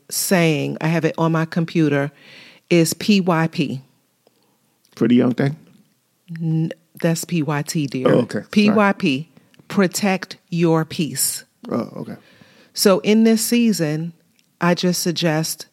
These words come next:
Speaker 1: make sure you find things that protects your peace. If it doesn't bring you peace,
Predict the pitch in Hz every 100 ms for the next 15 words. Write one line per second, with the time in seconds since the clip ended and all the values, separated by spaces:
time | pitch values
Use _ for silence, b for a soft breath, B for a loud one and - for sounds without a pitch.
0 | _ _ 190 208 247 - 247 220 202 202
1 | - 180 175 175 180 170 165 160 - 170
2 | - 160 - 156 - 135 - - - -
3 | 190 233 262 277 220 185 180 202 196 165
4 | 175 180 233 - -